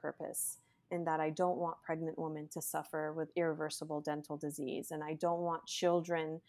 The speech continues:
to, it's, dental decay is the number one chronic decay in the world and the number one reason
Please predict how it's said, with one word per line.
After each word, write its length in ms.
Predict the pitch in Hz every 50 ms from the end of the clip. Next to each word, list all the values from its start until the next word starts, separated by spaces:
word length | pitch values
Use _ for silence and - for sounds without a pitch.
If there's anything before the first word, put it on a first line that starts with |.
| - - - _ _ - -
to, 480 | - 180 175 170 170 165 165 160 160 160 _ _ _ _ -
it's, 260 | - 170 - - - - - -
dental 300 | - 208 214 214 233 226
decay 280 | 202 202 202 - 196 190
is 120 | 185 175
the 60 | 180 175
number 340 | 175 175 180 180 185 180 175
one 220 | 175 175 175 175
chronic 440 | - - - 175 170 165 160 156 160
decay 500 | - 160 - - 160 156 151 151 - - - -
in 380 | 165 160 156 160 160 160 - - -
the 120 | 165 175 160
world 480 | 160 175 175 160 143 143 156 170 - - -
and 140 | 170 165 165
the 60 | 160
number 280 | 165 165 170 170 170
one 160 | 170 170 165 165
reason 320 | 165 165 160 160 160